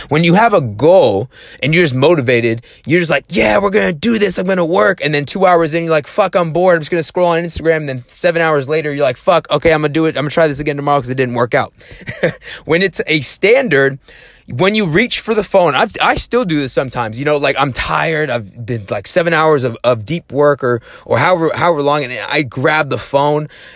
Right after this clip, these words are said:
and I'm like, "Oh man, you know, I'm just gonna check, you know, my messages," or, like, maybe, like, somebody had te-, just texted me. I, you know, I wanna make sure I reply to it. And I had literally stopped myself and say, "No,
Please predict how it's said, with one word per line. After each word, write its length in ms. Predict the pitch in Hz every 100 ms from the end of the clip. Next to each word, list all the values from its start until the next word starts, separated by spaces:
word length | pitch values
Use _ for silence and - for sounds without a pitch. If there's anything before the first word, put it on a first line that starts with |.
| -
and 260 | 135 143 131
I'm 140 | 135
like, 140 | 139 139
"Oh 180 | 143
man, 240 | 131 127 123
you 60 |
know, 120 | 135 135
I'm 60 |
just 120 | 139
gonna 140 | - 123
check, 240 | - 135 - -
you 100 | 123
know, 160 | 110
my 140 | 120 131
messages," 560 | 147 147 117 135 120
or, 100 | 120
like, 220 | 113 113
maybe, 420 | 120 117 120 113 -
like, 240 | 117 113
somebody 240 | - 127
had 140 | 110 -
te-, 160 | 120
just 180 | 101 -
texted 320 | 170 165 -
me. 140 | 151 143
I, 180 | 127 107
you 140 | 113
know, 80 | 110
I 20 |
wanna 120 | 117
make 100 | 117
sure 140 | 113 104
I 40 |
reply 340 | 98 - 147 143
to 100 | 147
it. 200 | 139 - - - -
And 100 | 151
I 40 | 160
had 180 | 170
literally 420 | 160 196 226 214 190
stopped 380 | - - 160
myself 420 | 147 127 117 135 123
and 100 | 127
say, 120 | 131
"No, 340 | 139 135 95